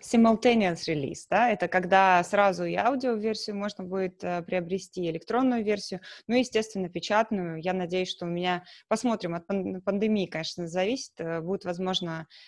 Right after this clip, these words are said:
в разные города пресс-туры, где можно будет уже там, ну, подписать, если есть желание, получить с, э, автографом. Я с удовольствием с читателями встречаюсь, поэтому очень жду этого момента.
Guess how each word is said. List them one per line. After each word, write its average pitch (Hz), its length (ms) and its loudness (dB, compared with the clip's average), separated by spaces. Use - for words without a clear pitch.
в 196 40 -2
разные 196 340 4
города 175 840 2
пресс-туры, 247 500 -2
где 180 180 -4
можно 190 280 -4
будет 190 240 -6
уже 165 180 -6
там, 156 220 -10
ну, 175 100 -12
подписать, - 520 -12
если - 180 -14
есть 151 260 -8
желание, 160 360 -10
получить 180 380 -2
с, - 200 -10
э, 170 300 2
автографом. 160 600 -4
Я 202 320 2
с - 120 -8
удовольствием 190 420 -2
с - 60 -16
читателями 151 500 -6
встречаюсь, 202 640 -6
поэтому 147 520 -10
очень 170 300 -8
жду 160 200 -6
этого 147 200 -8
момента. 143 400 -10